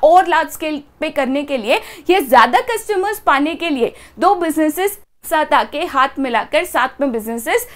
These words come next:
करते हैं, तो इसको कहते हैं जॉइंट वेंचर, राइट। उसके बाद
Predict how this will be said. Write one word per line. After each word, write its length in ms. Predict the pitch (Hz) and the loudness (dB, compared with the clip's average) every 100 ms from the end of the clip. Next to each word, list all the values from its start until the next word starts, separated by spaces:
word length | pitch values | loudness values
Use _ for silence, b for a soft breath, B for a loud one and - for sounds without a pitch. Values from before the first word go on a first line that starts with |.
| B B | B B
करते 260 | 233 214 220 | 2 2 0
हैं, 180 | 226 139 _ - | -2 -4 _ -2
तो 140 | 381 370 | 0 0
इसको 300 | 359 440 453 | 0 0 2
कहते 320 | 302 277 262 | 2 0 0
हैं 260 | 277 440 330 | 0 -4 0
जॉइंट 340 | 254 226 226 | 2 2 -2
वेंचर, 420 | 214 196 180 185 - b b | -6 -8 -8 -8 -10 b b
राइट। 260 | 302 370 370 B B | 4 6 4 B B
उसके 360 | 381 415 508 554 | 2 2 6 6
बाद 220 | 349 403 | 6 2